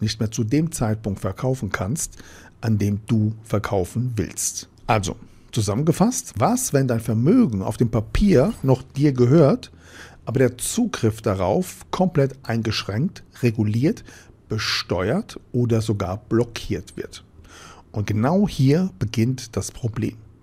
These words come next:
Denn die meisten Menschen denken beim Vermögensaufbau viel zu klein. Sie fragen sich beispielsweise, welcher E T F bringt mir die nächsten paar fünf, sieben, zehn Prozent? Oder welche Immobilie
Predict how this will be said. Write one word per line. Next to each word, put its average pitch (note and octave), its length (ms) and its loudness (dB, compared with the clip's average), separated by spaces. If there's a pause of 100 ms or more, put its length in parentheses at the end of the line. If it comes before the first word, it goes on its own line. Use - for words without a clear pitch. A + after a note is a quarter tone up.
(560)
Denn A2+ 80 -4
die A2 80 2
meisten D#3+ 400 2
Menschen C#3 520 2
denken B2 340 -2
beim G2+ 200 0
Vermögensaufbau A2 1400 -2 (260)
viel D#3+ 400 0
zu - 160 -2
klein. F#2+ 340 -6 (240)
Sie - 120 -4
fragen D3 260 6
sich B2+ 140 2
beispielsweise, A#2 840 2
welcher A#2 300 2
E A#2+ 80 2
T A2 100 0
F - 320 -2
bringt C3 380 0
mir A#2 160 4
die A2+ 140 2
nächsten A2+ 580 0
paar A2+ 400 -2
fünf, A#2 320 -2
sieben, G#2+ 320 -2
zehn F#2+ 240 -4
Prozent? - 640 -8
Oder F2+ 300 -4 (240)
welche A#2 260 0
Immobilie A2 640 2